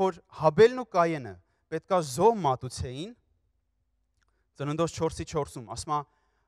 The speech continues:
Հաբելն էլ մատուցրեց իր ոչխարների անդրանիկներիցը և նրանց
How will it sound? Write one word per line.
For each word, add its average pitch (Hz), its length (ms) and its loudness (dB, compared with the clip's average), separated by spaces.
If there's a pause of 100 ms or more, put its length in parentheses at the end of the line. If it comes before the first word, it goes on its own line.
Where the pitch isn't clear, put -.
(100)
Հաբելն 214 460 -2
էլ 247 80 -4 (100)
մատուցրեց 165 680 -6 (440)
իր 175 200 -14 (240)
ոչխարների 160 760 0
անդրանիկներիցը 139 1120 -8
և 139 220 -10 (300)
նրանց 165 360 -2